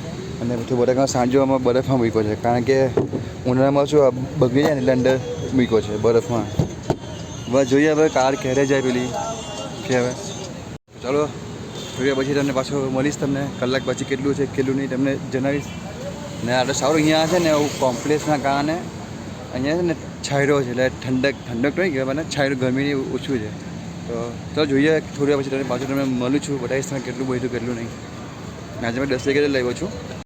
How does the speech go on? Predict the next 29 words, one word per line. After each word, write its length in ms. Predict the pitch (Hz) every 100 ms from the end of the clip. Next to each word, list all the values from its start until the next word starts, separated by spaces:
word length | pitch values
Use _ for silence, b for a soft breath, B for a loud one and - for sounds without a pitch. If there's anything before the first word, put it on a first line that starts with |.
| -
તો 60 | 127
પછી 180 | - 139
અત્યારે 240 | 131 139
ગરમી 280 | 131 127 143
એટલી 180 | 127 143
બધી 200 | 147 156
છે 80 | 160
ને 100 | 131
જો 120 | 127
પબ્લિક 360 | 117 117 139
આ 40 | 139
જો 220 | 127 135
નહીં 140 | 156
કહું 480 | 139 135 127 117 -
કોઈ 140 | 147 143
ઊભું 320 | 120 120 156
જ 20 |
નથી 180 | 156 143
એટલે 120 | 131
બધા 120 | 127 117 -
સારા 140 | 127 131
સારા 140 | 131
બધા 200 | 123 123
ભાગે 500 | 120 - 117 123 117
ગયા. 100 | 117
એમાં 320 | 123 120 120 117 -
કેન્ડિડેટ 360 | 117 123 127
ને 80 | 123
બધા 260 | 123 127